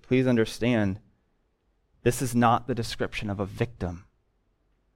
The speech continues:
We are not victims of our sin. We, we are the antagonist in this story.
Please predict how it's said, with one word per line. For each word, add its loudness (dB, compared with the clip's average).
We 2
are 6
not 6
victims 0
of -6
our 4
sin. -2
We, 4
we 0
are 8
the 2
antagonist -2
in -10
this -10
story. -12